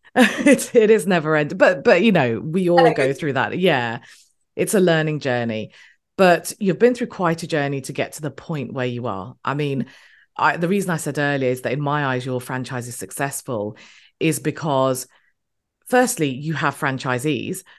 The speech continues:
Speaker 1: but
Speaker 2: Mm-hmm.
Speaker 1: also because you're the kind of person who can adapt really fast. And
Speaker 2: Mm-hmm.
Speaker 1: so when someone asks a question, you know when to hold your ground and when to say,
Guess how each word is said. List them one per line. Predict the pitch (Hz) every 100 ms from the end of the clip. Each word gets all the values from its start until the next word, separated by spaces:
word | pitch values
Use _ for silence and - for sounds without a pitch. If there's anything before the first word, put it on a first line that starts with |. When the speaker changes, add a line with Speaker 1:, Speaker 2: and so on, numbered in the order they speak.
| _ _
Speaker 1:
but | 170
Speaker 2:
Mm-hmm. | 170
Speaker 1:
also | 214 208 143 117 120
because | 110 151 147 165 147 143 143 - _ _ _ _
you're | 156 160
the | 156
kind | - 202 220 202
of | -
person | 190 175 165 165 143 123
who | 123 127 139 139 135 -
can | 151
adapt | 127 120 - 120 - -
really | 139 139 123
fast. | 123 147 147 202 196 - - _ _ _ _
And | - 151
Speaker 2:
Mm-hmm. |
Speaker 1:
so | - 160 143 143 139 - 147 139
when | 175 220
someone | - 151 135
asks | 123 123 -
a |
question, | - 123 - - 131
you | 135 143
know | 139
when | 139 131
to | 127
hold | 131 127
your | 127
ground | 143 190 151 -
and | 160
when | 175 220
to | 233
say, | - 196 190